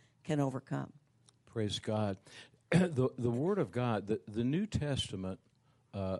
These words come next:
Speaker 2: about two-thirds of the New Testament was written by Paul. And if you ever study Paul, um, I think it's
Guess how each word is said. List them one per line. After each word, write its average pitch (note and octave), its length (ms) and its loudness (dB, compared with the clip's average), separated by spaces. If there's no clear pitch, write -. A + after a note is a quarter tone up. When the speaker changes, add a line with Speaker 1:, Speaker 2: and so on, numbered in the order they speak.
Speaker 2:
about A2 400 -6
two-thirds C3 640 2
of G2 140 2
the G2+ 100 0
New G#2+ 160 4
Testament F#2 640 0
was G2+ 260 2
written G2 580 -2
by G2 140 0
Paul. - 520 -2
And A#2 160 2
if A2+ 160 0
you B2 120 4
ever F#3+ 200 0
study C3+ 400 0
Paul, F2+ 560 -2
um, F2+ 480 -6
I F2 60 -10
think B2+ 220 -4
it's - 520 -8